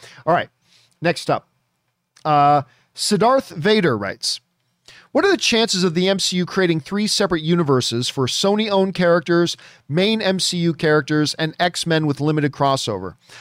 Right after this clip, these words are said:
I want Miles Morales and Wolverine and Avengers, but not the t-, uh, ter-,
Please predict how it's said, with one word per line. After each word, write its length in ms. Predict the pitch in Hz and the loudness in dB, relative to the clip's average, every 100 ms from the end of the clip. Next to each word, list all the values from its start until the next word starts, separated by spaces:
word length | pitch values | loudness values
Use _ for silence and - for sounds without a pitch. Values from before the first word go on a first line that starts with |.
| - | -2
I 80 | 160 | 2
want 200 | 226 208 | 2 2
Miles 320 | 202 208 - | 0 0 0
Morales 520 | 170 170 175 190 - | 2 2 4 2 0
and 100 | 151 | 0
Wolverine 540 | 165 156 151 165 175 147 | 2 2 0 0 2 2
and 100 | 131 | 0
Avengers, 560 | 127 147 120 113 117 - - - | 0 0 0 -4 -4 -10 -16 -4
but 140 | 143 | 0
not 300 | 160 233 - | 0 -2 2
the 280 | 202 196 190 _ _ _ _ _ _ _ - | 4 4 2 _ _ _ _ _ _ _ -6
t-, 100 | 214 | 0
uh, 120 | 165 | 0
ter-, 280 | 160 202 226 | 2 0 0